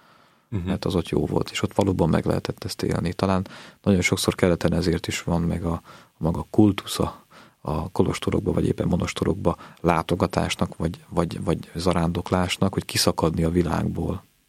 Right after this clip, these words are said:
Speaker 2: kiszakadni a, a világias
Speaker 1: Mhm.
Speaker 2: életmódból, de a millióból, nem is tudom jól megfogalmazni, tehát abból a hangulatból, azokból a mindennapokból, amihez hozzátartozik, hogy muszáj nézni az óránkat, mint akár most
Speaker 1: Igen,
Speaker 2: a
Speaker 1: igen.
Speaker 2: műsoridő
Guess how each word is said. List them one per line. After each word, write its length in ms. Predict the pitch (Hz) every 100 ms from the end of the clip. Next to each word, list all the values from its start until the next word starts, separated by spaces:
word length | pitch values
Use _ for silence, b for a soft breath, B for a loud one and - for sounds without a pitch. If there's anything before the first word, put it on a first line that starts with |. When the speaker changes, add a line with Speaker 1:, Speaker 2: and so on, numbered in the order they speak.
| _ -
Speaker 2:
kiszakadni 480 | - - - 87 90
a, 100 | 82 -
a 80 |
világias 800 | 82 98 85 85 85 82 - 92
Speaker 1:
Mhm. 100 | 87 98 B B B B B B _
Speaker 2:
életmódból, 920 | - 110 95 - 92 85 87 85 85 - B B B B B _ _ _ _ _ _ - - - - - - - - -
de 80 |
a 40 | 85
millióból, 800 | 104 107 101 95 90 98 90 95
nem 120 | - 98
is 100 | -
tudom 200 | 90 92
jól 100 | 92
megfogalmazni, 540 | 92 - 95 87 95
tehát 180 | 92 90
abból 200 | 90 85
a 40 |
hangulatból, 500 | 90 92 92 87 90
azokból 280 | 92 92 92
a 60 | 90
mindennapokból, 1200 | 92 90 87 87 - - - - - 90 90 90
amihez 320 | 90 87 87
hozzátartozik, 720 | 98 82 80 85 82 87 85 -
hogy 80 | 85
muszáj 320 | 87 - 80
nézni 320 | 80 80 90
az 120 | -
óránkat, 640 | 92 - 98 101 - - - _ -
mint 240 | 85 -
akár 220 | - -
most 180 | 98 87
Speaker 1:
Igen, 120 | 85
Speaker 2:
a 40 | 87
Speaker 1:
igen. 40 |
Speaker 2:
műsoridő 520 | 82 87 85 - 87